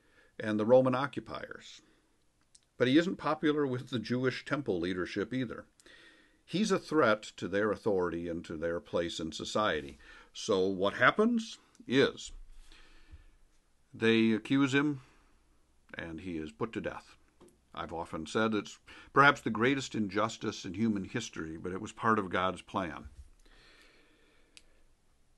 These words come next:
And then he is buried, rises again three days later, just as he said, spends forty days among the people, many public appearances, including some to some large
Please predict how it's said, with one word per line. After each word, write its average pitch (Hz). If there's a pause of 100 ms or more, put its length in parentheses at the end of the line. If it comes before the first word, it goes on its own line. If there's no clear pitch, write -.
(240)
And 131
then 143
he 139 (480)
is 110
buried, 196 (360)
rises 113
again 123
three 131
days 120
later, 139
just 117
as 101
he 98
said, 156 (400)
spends 123
forty 135
days 120 (560)
among 127
the 120
people, 147
many 139
public 135
appearances, 127
including 123
some 117
to 110
some 82
large 123